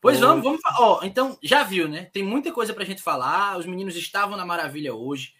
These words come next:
Speaker 1: conversaram de perto com o Gerson. A gente tem os trechos aí, as respostas de Gerson. É, a gente, eles vão passar tudo que eles viram lá, é, nos campos, né? No campo da, da Maravilha do Contorno, no campo principal da Maravilha do Contorno. Então, é, tem muita informação pra vocês. Tem análise do Schumacher.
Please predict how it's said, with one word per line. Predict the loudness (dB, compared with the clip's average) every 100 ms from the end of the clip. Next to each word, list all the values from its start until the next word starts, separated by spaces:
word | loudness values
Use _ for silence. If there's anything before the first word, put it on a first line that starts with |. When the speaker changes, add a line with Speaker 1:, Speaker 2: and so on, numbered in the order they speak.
| _ _
Speaker 1:
conversaram | -4 -2 -4 -6
de | -8
perto | -6 -6 -6
com |
o | -8
Gerson. | -4 -4 -4
A |
gente | -8 -8
tem | -10 -14 _
os | -16 -6
trechos | -4 -4 -4 -6
aí, | -4
as | -6
respostas | -8 -8 -6 -6 -6 -10
de | -8
Gerson. | -4 -4 -4 -14 _ _ _ _
É, | -12 -8 -6
a |
gente, | -6 -2
eles | 0 0
vão | 0
passar | -2 -2 -4
tudo | -4
que | -12
eles | -10 -4
viram | -4 -2
lá, | 0 0 -4 _ _ _
é, | -6 -4 -4 -8
nos | -10 -8 -4
campos, | -2 -2 -2 -10
né? | -10
No | -12
campo | -6 -4 -4 -2
da, | 0 0
da | -2
Maravilha | -2 -2 -4 -8
do | -10
Contorno, | -12 -14 -10 -8 -8 -10 _ _ _ _ -16
no | -10
campo | -10 -8
principal | -10 -10 -2 2 2
da |
Maravilha | 2 -2 -4 -6
do | -8
Contorno. | -10 -12 -6 -6 -4
Então, | -4 -6 -6 _ _ _
é, | 0
tem | 2
muita | 6 6 6
informação | 2 2 2 -2
pra | -4
vocês. | -4 -4 -4 -6
Tem | -2 0
análise | 2 4 2 -2
do | -8
Schumacher. | -8 -4 -2 -2 -6 -16